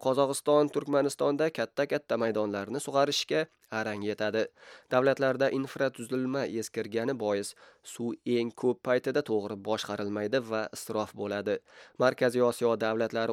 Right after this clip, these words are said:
o'rtasidagi azaliy ziddiyat esa infratuzilmalarni yangilash, to'g'onlar qurish, buning uchun chetdan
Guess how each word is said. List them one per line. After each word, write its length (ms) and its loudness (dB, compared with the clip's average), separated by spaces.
o'rtasidagi 580 -2
azaliy 380 -2
ziddiyat 420 0
esa 160 -2
infratuzilmalarni 1000 -2
yangilash, 500 2
to'g'onlar 520 4
qurish, 320 -4
buning 220 4
uchun 200 0
chetdan 320 4